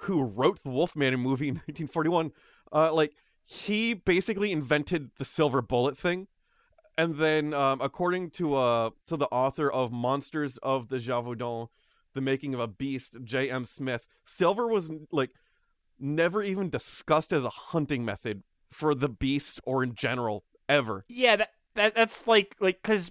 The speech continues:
Speaker 2: peasants aren't going to be like, "Hey, what's a thing that we have a ton of?"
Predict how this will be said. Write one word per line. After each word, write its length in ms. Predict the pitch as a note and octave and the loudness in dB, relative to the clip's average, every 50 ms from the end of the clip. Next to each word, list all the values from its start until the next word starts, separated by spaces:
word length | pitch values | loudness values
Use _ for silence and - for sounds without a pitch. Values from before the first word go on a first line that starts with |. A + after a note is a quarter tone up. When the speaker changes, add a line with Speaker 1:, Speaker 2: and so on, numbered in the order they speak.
| - _ - | -8 _ 2
Speaker 2:
peasants 380 | - A#3 A#3+ B3 C4+ C4+ - | 4 4 4 4 2 -2 0
aren't 200 | - G#3 G3+ G3 | 2 2 2 2
going 180 | - G3 G#3 G3 | 2 2 2 2
to 60 | F#3 | 2
be 100 | F3+ F#3 | 4 6
like, 180 | F3+ E3+ D3+ - | 8 8 6 8
"Hey, 360 | - - E3+ C#3+ A#2+ F#2+ - _ _ _ _ _ _ _ _ _ _ _ _ _ _ | 8 8 8 8 6 2 -6 _ _ _ _ _ _ _ _ _ _ _ _ _ _
what's 260 | - E3+ A#3 C4+ - D4 | 4 6 6 6 6 4
a 60 | C4 | -2
thing 240 | - - B3 A#3 A3 | 0 0 0 2 2
that 120 | G#3+ E3 | 4 4
we 120 | F3 E3+ | 4 4
have 220 | D3+ F3+ F3 E3 - - | 6 6 4 4 4 2
a 80 | - - - - | -4 -10 -10 -10
ton 540 | - - - - - C#3 C#3 C#3+ C3+ B2+ | -10 -10 -10 -8 -2 0 2 2 2 2
of?" 480 | A#2 F#2 A2+ G#2+ F#2+ - - - - _ | -2 -4 -8 -10 -12 -14 -18 -20 -20 _